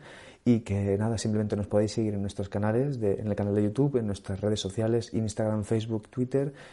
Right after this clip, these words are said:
y podéis hacer donaciones, por favor, que también nos, siempre viene bien, ya lo sabéis, en nuestra página de mindalia televisión punto com. Y con esto nosotros ya nos vamos. Os damos un saludo enormísimo, enormísimo, enormísimo y os invitamos, como nos ha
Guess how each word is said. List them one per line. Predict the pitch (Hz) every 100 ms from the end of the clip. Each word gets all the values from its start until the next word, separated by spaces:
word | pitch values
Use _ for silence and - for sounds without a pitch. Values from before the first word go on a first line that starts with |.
| - -
y | 120
podéis | 120 104
hacer | 104 110
donaciones, | 107 98 113 113 113
por | - 113
favor, | 104 101 110
que | 101
también | 95 98 107
nos, | 101 95 - -
siempre | - - 113 104
viene | 107 101
bien, | 101
ya | 104
lo | 101
sabéis, | 101 98 107 113 - - -
en | 107
nuestra | 104 - -
página | 95 - 110 101
de |
mindalia | 98 95 98
televisión | 98 92 90 104 101
punto | 98 95 92
com. | 98 104 - - - -
Y | 117
con | 107 113
esto | 127 - 147 143 -
nosotros | 101 - 104 113 117 110 -
ya | 101 107 110
nos | 107 95
vamos. | 101 95 101 -
Os | 98
damos | 104 101 -
un | 113
saludo | 110 110
enormísimo, | 110 107 110 117 117 - - 120 107
enormísimo, | 104 101 110 - 107
enormísimo | 101 107 113 117 117 113
y | 110
os | 101 98
invitamos, | 104 98 107 110 110
como | - 104
nos | 101 98
ha | 101 104 -